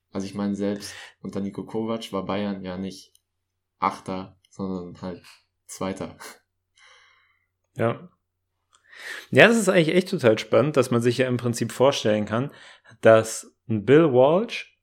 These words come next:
Speaker 2: ein erfolgreicher, äh, Trainer aus den vor allem achtziger Jahren,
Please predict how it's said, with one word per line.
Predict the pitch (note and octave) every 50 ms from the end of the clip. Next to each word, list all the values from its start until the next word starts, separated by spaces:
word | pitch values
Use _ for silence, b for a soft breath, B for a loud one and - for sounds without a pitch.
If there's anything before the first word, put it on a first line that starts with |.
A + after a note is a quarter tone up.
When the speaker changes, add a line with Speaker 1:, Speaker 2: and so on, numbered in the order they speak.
| _ _
Speaker 2:
ein | - B2 A#2 A#2+ A#2 A#2 A#2 B2+ - - _ _
erfolgreicher, | _ - A#2+ A#2 - C#3+ E3 D#3+ D3 D#3+ E3 D#3 - - D#3 D3+ D3+ D3+ D3+ D3 - - - C#3+ C3 B2 B2 B2 B2 B2 B2+
äh, | B2
Trainer | - - - C#3 D3 D3+ D#3+ D#3+ D#3+ E3 E3 E3
aus | C3+ A#2 -
den | B2 A#2+ A#2+ B2 - _ - - _ _ _ _ _ _
vor | - - A#2 A#2+
allem | B2 B2+ C3+ D3+
achtziger | - B2+ A#2+ - - B2 A2 G#2+
Jahren, | G2+ G#2 A2 A#2 A2+ A#2 C3 C#3+